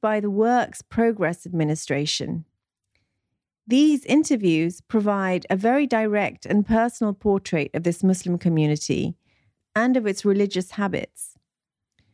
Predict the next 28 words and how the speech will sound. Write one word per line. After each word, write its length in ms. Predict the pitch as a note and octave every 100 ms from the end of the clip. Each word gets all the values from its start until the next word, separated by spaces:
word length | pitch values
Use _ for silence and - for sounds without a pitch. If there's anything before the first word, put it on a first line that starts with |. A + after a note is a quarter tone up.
| _ _ -
There's 240 | G3+ G3
people 400 | - C4 B3+ B3
called 340 | A3+ G#3 F#3+ F#3+ -
Ed 380 | A3 G#3+ G#3+ G#3+ -
and 220 | - F#3+ F#3+
Peggy, 680 | G#3+ G#3 G3 G3 F#3+ G3+ G3 _ _ _ _ _
and 100 | A#3
they 100 | B3
describe 520 | C#4 C4+ - B3 A#3 G#3+
their 120 | G#3+
grandparents 920 | G#3+ A3+ A#3+ A#3+ A3 F3+ D3 C#3+ -
praying 480 | - A3+ G#3+ G#3+ G3+
on 100 | F#3+
the 80 | F#3
floor. 600 | - A#3+ A#3 - - - _ _ _ - _ _ _
All 220 | B3+ C#4
the 100 | C#4
references 720 | A#3+ B3+ - C#4 G#3 - F#3 -
to 100 | G3
prayers 680 | - A#3 A3 - G#2 F3+
in 160 | - F#3
the 60 |
Sea 300 | F#3+ - G#3+
Islands 640 | F#3+ E3 D#3 D3 E3 G3 - _ _ -
mention 400 | G#3+ G#3+ - G#3
three 400 | - A#3+ C#4+ C#4+
daily 360 | A#3 G3 G3
prayers. 680 | G3 - F#3 E3 - F3+ F3+